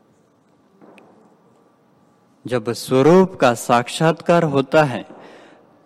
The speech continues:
तब ज्ञानी फुरने ना फुरने में स्वरूप को समान देखता है और संपूर्ण जगत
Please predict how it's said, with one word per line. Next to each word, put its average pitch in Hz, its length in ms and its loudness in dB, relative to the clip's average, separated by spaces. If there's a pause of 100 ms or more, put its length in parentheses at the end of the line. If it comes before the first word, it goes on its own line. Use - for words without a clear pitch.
तब 143 340 2
ज्ञानी 123 480 2 (320)
फुरने 180 600 2 (280)
ना 131 300 2
फुरने 127 520 0
में 107 360 -2 (380)
स्वरूप 151 680 0
को 110 440 -4
समान 117 800 -4
देखता 113 440 -10
है 101 260 -16 (3000)
और 113 360 0 (240)
संपूर्ण 156 840 2
जगत 120 560 -4